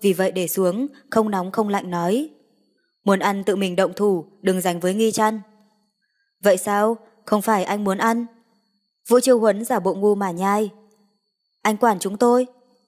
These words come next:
Lâm Nghi Trăn nhìn cái tên nhàn rỗi không có việc gì làm, chơi bời lêu lổng, uổng phí Triều Duy yêu thương anh. "Rốt cuộc có chuyện gì?" "Triều Ngọc muốn kết hôn." "Anh biết,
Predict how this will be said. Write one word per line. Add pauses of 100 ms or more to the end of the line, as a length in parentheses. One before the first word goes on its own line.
(180)
Lâm
Nghi
Trăn
nhìn
cái
tên
nhàn
rỗi
không
có
việc
gì
làm, (280)
chơi
bời
lêu
lổng, (360)
uổng
phí
Triều
Duy
yêu
thương
anh. (1120)
"Rốt
cuộc
có
chuyện
gì?" (920)
"Triều
Ngọc
muốn
kết
hôn." (960)
"Anh
biết,